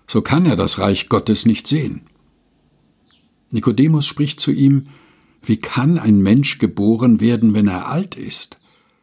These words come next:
Kann er denn wieder in seiner Mutter Leib gehen und geboren werden?“ Jesus antwortete:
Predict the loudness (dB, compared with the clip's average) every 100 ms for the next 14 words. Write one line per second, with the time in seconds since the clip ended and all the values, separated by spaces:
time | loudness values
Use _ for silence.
0 | _ _ _ _ -20 -12 -2 2 4 4
1 | 4 4 2 2 2 2 2 2 2 -2
2 | -2 0 -2 -2 2 4 4 0 -4 -4
3 | 0 0 0 -2 -2 -4 -4 -6 -10 _
4 | _ _ _ _ _ _ _ _ _ _
5 | _ _ 2 4 2 0 2 0 0 -6
6 | -4 -4 -2 -2 -2